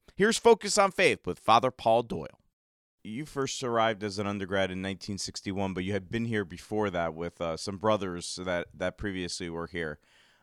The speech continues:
Obviously, a lot has changed at <laughs> Notre Dame in, in the sixty-plus years, but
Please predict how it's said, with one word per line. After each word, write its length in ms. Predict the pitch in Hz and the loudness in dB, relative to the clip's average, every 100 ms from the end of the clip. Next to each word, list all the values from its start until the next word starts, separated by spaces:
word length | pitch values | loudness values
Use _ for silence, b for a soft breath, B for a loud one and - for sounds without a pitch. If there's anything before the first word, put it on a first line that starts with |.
| b - | b 0
Obviously, 460 | 156 175 135 123 | 0 0 -2 -4
a 40 | 101 | -4
lot 260 | 104 107 | -2 -2
has 180 | 92 87 | -2 -10
changed 720 | - - - 110 92 85 - | -8 -4 -2 -2 -4 -6 -8
at 100 | 82 | -8
<laughs> 0 | |
Notre 280 | 92 120 113 | -6 -6 -6
Dame 340 | 107 120 98 | -4 -4 -4
in, 200 | 92 85 - b b | -6 -8 -12 b b
in 140 | 98 98 | -8 -6
the 60 | |
sixty-plus 720 | 90 120 - 104 - 104 92 - | -4 -4 -6 -10 -8 -6 -6 -6
years, 360 | 92 78 85 - | -8 -8 -10 -4
but 240 | 107 - | -4 -4